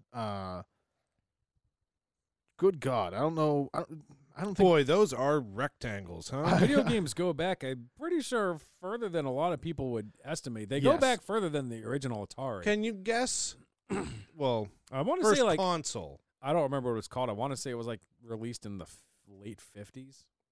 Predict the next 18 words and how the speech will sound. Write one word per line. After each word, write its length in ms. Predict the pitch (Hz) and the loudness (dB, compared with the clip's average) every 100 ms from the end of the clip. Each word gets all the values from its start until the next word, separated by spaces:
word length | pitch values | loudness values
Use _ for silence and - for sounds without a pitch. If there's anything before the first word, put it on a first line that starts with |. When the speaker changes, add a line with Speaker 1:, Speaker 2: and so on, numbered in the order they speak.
| _ _ _ | _ _ _
Speaker 2:
Mm, 380 | 113 113 113 107 | -20 -20 -20 -16
the 80 | 127 | -6
first 300 | 190 202 - | -2 -2 0
console 340 | 208 185 180 | -2 -2 -2
was 140 | 151 127 | -2 -4
released 280 | 139 135 | -6 -8
in 80 | 113 | -10
seventy-six. 1040 | 101 - 185 202 156 - 208 - - - - _ _ | -10 -10 -10 -10 -10 -8 -8 -10 -14 -14 -16 _ _
Speaker 3:
Was 80 | 113 | -14
it 20 | |
really? 300 | 190 120 247 | -10 -8 -8
I 20 | 135 | -8
thought, 240 | - 302 | -8 -8
like, 160 | 165 120 | -6 -4
the 60 | |
Speaker 1:
Home 180 | 131 196 | -4 -2
console? 480 | 214 233 226 247 226 _ | -2 -2 -2 -4 -6 _
Speaker 2:
Yeah. 240 | 131 104 | -6 -6